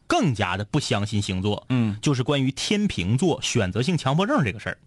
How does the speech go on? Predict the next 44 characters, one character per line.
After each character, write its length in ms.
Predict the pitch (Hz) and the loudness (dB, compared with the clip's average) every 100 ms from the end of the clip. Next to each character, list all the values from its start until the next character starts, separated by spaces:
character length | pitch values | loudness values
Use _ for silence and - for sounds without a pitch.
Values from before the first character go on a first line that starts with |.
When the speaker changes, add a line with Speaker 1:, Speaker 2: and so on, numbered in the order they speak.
| - | -2
Speaker 2:
啊， 360 | 165 165 165 170 | 0 2 2 0
这 160 | 190 | -2
个， 80 | 190 | -2
这 100 | 196 | 0
个 60 | 147 | 0
你 180 | 104 110 | 2 2
一 100 | 160 | 2
点 160 | 107 | 0
儿 60 | 85 | 0
都 80 | 110 | 0
没 120 | 107 | 0
有。 140 | 78 - | -2 2
Speaker 1:
我 200 | 160 185 | 2 2
一 200 | 359 330 | 0 0
点 200 | 208 151 | 2 0
儿 200 | 127 185 | 0 2
都 100 | 254 | 2
没 160 | 208 | 2
有， 220 | 175 127 - _ | 0 -2 -8 _
就 100 | 330 | -2
我 180 | 269 349 427 | 2 2 2
买 200 | - - | -2 -2
啥 180 | 185 | 0
东 140 | 339 269 | 2 0
西 40 | |
都 140 | 262 269 | 2 2
是 80 | |
想 140 | - 302 | 2 0
好 180 | 214 101 | -2 -2
了 100 | 139 | -2
去， 240 | - 302 | 0 0
买 160 | 156 110 | 0 0
完 120 | 196 | 0
就 140 | 349 | 2
走。 180 | 202 - - | 0 -4 -2
Speaker 2:
嗯。 260 | 180 170 131 - - - - - - | 2 2 0 -8 -20 -20 -20 -6 2
Speaker 1:
我 200 | 220 381 381 | 4 4 2
买 220 | 226 185 | 0 0
车 600 | 196 - 285 285 285 277 - _ _ | -2 0 2 2 2 0 -6 _ _
二 320 | - 370 339 | 0 2 2
十 160 | 240 311 | 0 -2
四 260 | - 339 | 2 2
小 160 | 226 175 | 2 2
时 220 | 139 147 | 0 2